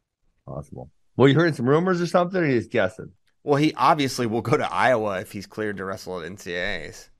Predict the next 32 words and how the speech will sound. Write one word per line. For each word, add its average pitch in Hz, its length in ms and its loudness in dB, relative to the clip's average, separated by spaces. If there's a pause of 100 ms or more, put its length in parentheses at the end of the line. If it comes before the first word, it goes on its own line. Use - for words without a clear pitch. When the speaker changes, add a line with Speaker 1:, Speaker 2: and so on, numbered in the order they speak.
(460)
Speaker 1:
Yeah. 90 240 -4 (260)
Speaker 2:
That's 104 140 -14
pretty 95 220 -8
obvious, 80 360 -6
Speaker 1:
That's 76 80 -14
Speaker 2:
right? 90 180 -6
Speaker 1:
obvious. 69 280 -12 (560)
Yeah. 85 120 -2
Speaker 2:
So. 87 220 -6 (280)
Speaker 1:
But 139 100 6
it's, 151 160 2
it's 135 220 -2
not 170 320 2
obvious 143 460 0
that 113 160 -4
he's 117 140 -2
gonna 110 120 -2
be 98 60 -2
cleared 113 200 2
to 104 40 -4
wrestle 92 260 -2
at 78 60 -4
N 80 80 -6
C 110 200 0
As. - 400 -2
So - 140 -2
Speaker 2:
That 120 140 6
Speaker 1:
I 123 40 4
Speaker 2:
is 107 60 -2
Speaker 1:
thought 95 120 0
Speaker 2:
not, 101 120 -2
Speaker 1:
maybe 90 300 -8